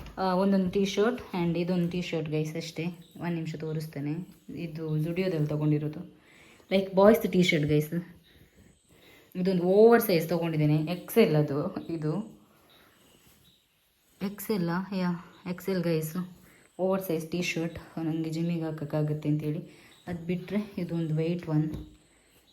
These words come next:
ವೇಟ್ ಗೈಸ್, ವೇಟ್, ವೇಟ್, ವೇಟ್, ವೇಟ್, ವೇಟ್. ಎಲ್ಲ ಓವರ್ ಸೈಜ್ ತೊಗೊಂಡದ್ದು, ಎಲ್ಲ ಬಾಯ್ಸ್ ಇದೆ ಗೈಸ್, ಆಯಿತಾ? ಇದೊಂದು ಟೀ ಶರ್ಟ್, ಇದನ್ನು, ಇದು ಮೀಡಿಯಮ್ ಸೈಜ್ ಗೈಸ್, ಇದೊಂದು ತೊಗೊಂಡೆ ಅಷ್ಟೇ. ಬಿಟ್ಟರೆ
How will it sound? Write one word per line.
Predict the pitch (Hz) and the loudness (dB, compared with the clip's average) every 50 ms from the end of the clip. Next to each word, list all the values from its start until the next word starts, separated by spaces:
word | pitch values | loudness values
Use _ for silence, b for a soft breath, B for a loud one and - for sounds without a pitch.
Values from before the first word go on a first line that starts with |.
| _ - - _ _ _ _ - | _ -20 -20 _ _ _ _ -16
ವೇಟ್ | 143 147 151 - | -16 -16 -14 -14
ಗೈಸ್, | - 147 123 135 175 - - | -12 -12 -10 -10 -12 -12 -10
ವೇಟ್, | 170 156 160 - - | -10 -10 -10 -12 -14
ವೇಟ್, | 165 160 151 156 | -16 -16 -18 -18
ವೇಟ್, | 151 - - - | -20 -20 -20 -20
ವೇಟ್, | 175 170 - - | -20 -20 -18 -20
ವೇಟ್. | 165 165 - _ _ _ - - - _ - - 180 - - - - - - - - _ _ _ _ _ _ _ b b b b b b b b b _ | -20 -20 -20 _ _ _ -20 -20 -20 _ -14 -12 -12 -12 -14 -20 -20 -20 -20 -20 -20 _ _ _ _ _ _ _ b b b b b b b b b _
ಎಲ್ಲ | - 185 202 208 | 0 2 4 4
ಓವರ್ | 196 196 196 208 220 214 | 6 6 6 6 6 6
ಸೈಜ್ | 214 220 190 170 165 160 | 6 4 4 4 2 2
ತೊಗೊಂಡದ್ದು, | 180 170 165 165 156 156 147 160 | 2 2 2 2 2 2 2 2
ಎಲ್ಲ | 170 185 196 180 170 165 | 2 2 2 2 4 4
ಬಾಯ್ಸ್ | 175 175 185 196 185 - | 6 6 6 4 4 2
ಇದೆ | 190 156 147 | 0 0 0
ಗೈಸ್, | 139 - 127 139 170 - - | 0 0 -2 -6 -6 -6 -4
ಆಯಿತಾ? | 143 147 151 - 147 151 - b b b b b b b b b b - | -4 -4 -4 -6 -8 -8 -10 b b b b b b b b b b -10
ಇದೊಂದು | 170 165 170 165 165 | -6 -4 -4 -4 -4
ಟೀ | 160 170 170 | -4 -4 -6
ಶರ್ಟ್, | - - 160 156 160 160 160 - - - _ _ _ b b b b b b b b b b b b b _ _ _ _ _ _ _ - | -6 -4 -4 -2 -2 -4 -6 -10 -14 -18 _ _ _ b b b b b b b b b b b b b _ _ _ _ _ _ _ -10
ಇದನ್ನು, | 196 180 190 196 196 196 196 190 196 190 190 180 | -6 -2 0 2 4 4 4 4 2 2 2 2
ಇದು | 175 190 180 190 185 | 0 2 2 2 2
ಮೀಡಿಯಮ್ | 185 190 196 196 185 196 185 175 | 2 2 2 2 2 4 4 2
ಸೈಜ್ | 180 - 165 147 151 151 - - - - - - - - - 180 175 170 160 156 | 0 0 -4 -6 -6 -6 -8 -12 -20 -20 -20 -20 -20 -12 -8 -6 -6 -4 -6 -6
ಗೈಸ್, | 156 160 156 160 160 - - 185 | -6 -8 -8 -8 -10 -10 -8 -8
ಇದೊಂದು | 180 180 185 180 175 | -6 -4 -4 -4 -6
ತೊಗೊಂಡೆ | - 175 160 156 160 160 165 | -6 -6 -6 -6 -6 -6 -8
ಅಷ್ಟೇ. | 160 - - - 180 | -8 -10 -10 -8 -8
ಬಿಟ್ಟರೆ | 170 180 196 196 - - - - 240 247 254 254 254 247 247 254 | -6 -4 -4 -6 -6 -10 -8 -2 0 2 2 2 2 2 0 0